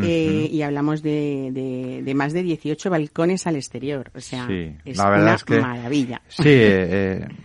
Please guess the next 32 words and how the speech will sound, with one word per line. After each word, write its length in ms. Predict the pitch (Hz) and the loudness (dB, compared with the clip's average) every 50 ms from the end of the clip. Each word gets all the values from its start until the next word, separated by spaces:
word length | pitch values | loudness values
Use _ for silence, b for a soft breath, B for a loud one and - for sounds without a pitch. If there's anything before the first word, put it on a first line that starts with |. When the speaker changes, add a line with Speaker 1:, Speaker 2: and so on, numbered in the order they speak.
| - - - | -20 0 4
Speaker 2:
parece 320 | 110 113 120 - 143 123 | 4 4 6 4 2 0
mentira, 340 | 127 123 117 131 131 127 123 | 0 0 0 2 2 2 2
pero 200 | - 117 110 107 | 2 2 2 2
bueno, 220 | 113 107 101 98 | 2 2 2 2
hemos 240 | 98 98 101 104 98 | 2 0 0 0 0
llegado 220 | 110 104 104 104 | 0 2 4 4
en 80 | 104 104 | 4 2
un 140 | 101 98 92 | 0 -2 -2
punto, 600 | - 110 107 101 - - 101 98 98 92 92 92 | -4 -4 -4 -4 -2 0 2 2 2 2 2 0
en 140 | 92 95 107 | 0 0 0
un 100 | 110 117 | 0 0
momento 400 | 113 110 110 113 110 101 113 104 | 0 0 0 0 0 0 -2 -2
muy 160 | 107 107 107 | 0 2 2
adecuado, 520 | 104 98 101 - - 110 113 113 113 117 - | 2 2 0 0 2 2 2 4 2 0 0
pese 480 | 104 95 90 - - - 95 90 87 | -2 -4 -4 -4 -6 -4 -2 0 0
a 120 | 87 85 - | 0 0 -2
que 120 | - 90 | -4 -6
parezca 380 | - 95 90 90 87 95 92 - | -4 -4 -4 -6 -6 -8 -8 -6
que 160 | - 92 87 | -6 -6 -4
no, 180 | 92 131 165 B B B B B B B B B B B B _ | -4 -6 -6 B B B B B B B B B B B B _
porque, 640 | - 98 92 90 - - 92 87 87 87 87 85 85 | -4 -4 -4 -4 -4 -2 -2 0 0 0 -2 -2 -2
mm, 260 | 85 85 82 80 82 | -4 -6 -6 -6 -6
bueno, 220 | 85 92 92 90 98 | -4 -4 -4 -4 -6
pues, 400 | - - 85 85 - - - - | -6 -8 -8 -8 -8 -10 -14 -14
eh, 220 | - - - - - | -14 -14 -14 -12 -8
la 200 | 82 85 87 87 | -6 -4 -4 -4
realización 1120 | 82 85 85 82 82 80 - - 82 78 - - 95 92 92 95 92 92 92 90 87 82 B B B B B B B _ | -4 -6 -6 -4 -6 -8 -8 -10 -12 -12 -8 -6 -4 -2 -2 -2 -4 -4 -6 -6 -8 -10 B B B B B B B _
de 200 | - 90 87 82 | -8 -6 -4 -4
grupos, 380 | 76 85 98 101 - - 92 82 | -2 -2 -4 -4 -4 -6 -8 -8
de 80 | 92 | -6
encuentros, 720 | 85 80 - 95 98 104 92 - 90 87 82 - - - - - | -8 -6 -4 -4 -4 -4 -4 -4 -6 -6 -6 -8 -10 -18 -18 -12
eh, 380 | - 87 87 85 82 82 80 | -10 -8 -6 -6 -6 -8 -8